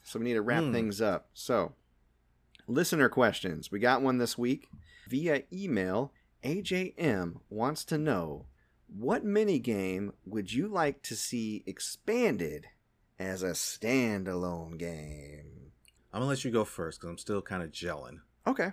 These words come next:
Speaker 1: okay.
Speaker 2: on my pick.
Speaker 1: So, I go to card games a lot.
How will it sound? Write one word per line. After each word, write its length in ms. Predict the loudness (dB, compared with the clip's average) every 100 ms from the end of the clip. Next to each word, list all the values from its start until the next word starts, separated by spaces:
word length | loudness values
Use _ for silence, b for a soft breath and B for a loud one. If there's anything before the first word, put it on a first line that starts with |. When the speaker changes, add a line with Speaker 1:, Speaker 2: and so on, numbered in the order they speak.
| _ -8
Speaker 1:
okay. 220 | -4 -4 -6 _
Speaker 2:
on 120 | -10 -8
my 180 | -10
pick. 340 | -10 -16 -18 -20 B B B B -8
Speaker 1:
So, 580 | -2 4 6 4 -4 -14 _ _ _ _
I 180 | 0 0
go 320 | 0 4 4
to 60 | 4
card 420 | -2 0 0 -2
games 320 | -6 -6 -6
a 60 | -8
lot. 340 | -6 -4 -6